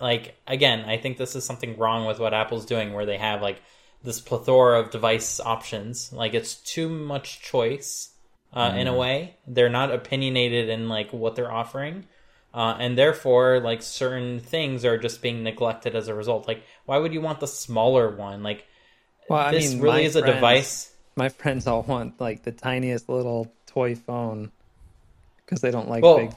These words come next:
Speaker 3: phones. So they've been annoyed that, uh, like, the five S or, like, the iPod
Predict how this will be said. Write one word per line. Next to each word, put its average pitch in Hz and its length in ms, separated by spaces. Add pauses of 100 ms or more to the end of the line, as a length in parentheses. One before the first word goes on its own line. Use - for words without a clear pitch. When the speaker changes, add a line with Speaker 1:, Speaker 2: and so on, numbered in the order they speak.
Speaker 3:
phones. 107 380
So 117 100
they've 123 240
been 120 260
annoyed 110 460
that, 107 300 (120)
uh, 104 360
like, 104 200
the - 80
five 110 400
S 104 340
or, 110 120
like, 107 200
the - 80
iPod 107 640